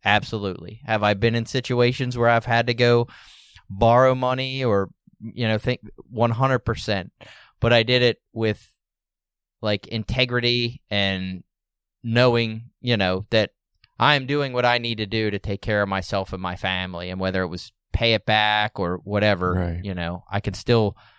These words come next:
Speaker 1: it's not the borrowing the money that's the issue. It's the, why am I borrowing it and what am I doing with it and how am I using this?
Speaker 2: Mm.
Speaker 1: For
Speaker 2: All
Speaker 1: myself,
Speaker 2: about the
Speaker 1: that
Speaker 2: motivation.
Speaker 1: becomes the, right.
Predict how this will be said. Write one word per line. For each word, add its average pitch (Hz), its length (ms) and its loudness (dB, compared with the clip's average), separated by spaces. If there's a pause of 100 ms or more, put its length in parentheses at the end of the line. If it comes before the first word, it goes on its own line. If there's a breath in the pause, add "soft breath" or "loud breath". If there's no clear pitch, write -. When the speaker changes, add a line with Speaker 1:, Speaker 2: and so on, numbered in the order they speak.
(920 soft breath)
Speaker 1:
it's - 160 -4
not 175 160 2
the 143 80 2
borrowing 131 500 2
the 104 60 -4
money 101 320 -4
that's 87 240 -12
the - 200 -14
issue. 90 360 -14 (240)
It's - 220 -14
the, 101 280 -6
why 107 380 0
am 95 180 -2
I 92 140 -4
borrowing 90 480 -4
it 87 120 -10
and 92 140 -10
what 107 140 2
am 95 120 0
I 92 120 0
doing 90 340 -4
with 87 160 -6
it 85 180 -10
and 85 320 -10 (100)
how 101 320 0
am 90 120 -2
I 87 100 -2
using 90 440 -8
this? 90 340 -14 (100)
Speaker 2:
Mm. 95 440 -12 (960)
Speaker 1:
For 151 100 4
Speaker 2:
All 95 60 0 (180)
Speaker 1:
myself, 123 280 2
Speaker 2:
about - 20 -
the 127 60 -2
Speaker 1:
that 110 100 2
Speaker 2:
motivation. 110 280 2
Speaker 1:
becomes 90 300 -6
the, 95 160 -10
right. 90 320 -8